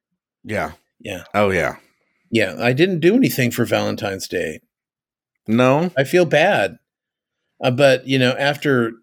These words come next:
Speaker 2: Christmas and all those fucking Christmas towns with their goddamn romances, I, I couldn't handle it.
Speaker 1: Sure.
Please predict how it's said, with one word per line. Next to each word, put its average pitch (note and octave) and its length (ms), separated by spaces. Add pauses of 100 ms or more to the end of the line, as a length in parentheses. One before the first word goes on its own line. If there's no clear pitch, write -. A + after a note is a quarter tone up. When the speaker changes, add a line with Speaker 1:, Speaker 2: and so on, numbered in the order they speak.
Speaker 2:
Christmas D3 580
and A#2+ 140
all B2 120
those A2+ 320
fucking G#2+ 600 (1300)
Christmas E3+ 640
towns A#2 760
with B2 280
their A#2 420
goddamn B2 840 (360)
romances, C3 880
I, B2 400
I A#2 220 (320)
couldn't G#2+ 200
handle F2+ 380
it. - 140 (1300)
Speaker 1:
Sure. D#2 440